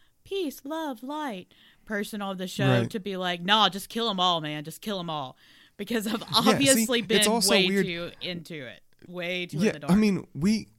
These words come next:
Speaker 2: we specifically came into this show like, "Oh, we can talk about this. It'll be fun. It'll be light. We can say that's no fucking moon."
Speaker 1: And
Speaker 2: right?
Speaker 1: then I'm like, "Nah,
Speaker 2: Also,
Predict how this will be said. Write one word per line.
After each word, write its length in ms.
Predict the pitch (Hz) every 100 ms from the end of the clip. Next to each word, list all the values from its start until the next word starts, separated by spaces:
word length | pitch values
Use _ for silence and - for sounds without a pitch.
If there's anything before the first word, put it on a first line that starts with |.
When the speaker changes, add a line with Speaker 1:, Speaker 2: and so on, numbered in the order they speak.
| _ _
Speaker 2:
we 140 | 202 240
specifically 760 | - 254 - 240 233 220 202
came 240 | 190 185 185
into 140 | 175
this 180 | 170 160
show 240 | - 180
like, 180 | 147 127 - -
"Oh, 120 | 370 294
we 100 | 233
can 140 | 196
talk 240 | 170 160
about 200 | 160 151
this. 220 | - 151 147
It'll 140 | 139
be 100 | 135
fun. 300 | 117 123 139
It'll 120 | 123
be 120 | 127
light. 260 | 123 127 135
We 120 | 135
can 120 | 147
say 180 | 127 139
that's 220 | 127 123
no 160 | 143 131
fucking 340 | 131 131 120
moon." 360 | 120 127 135 160 _ -
Speaker 1:
And 140 | 254
Speaker 2:
right? 120 | -
Speaker 1:
then 140 | 254 226
I'm 140 | 220
like, 200 | 226 220
"Nah, 100 | 226
Speaker 2:
Also, 340 | 214 202 156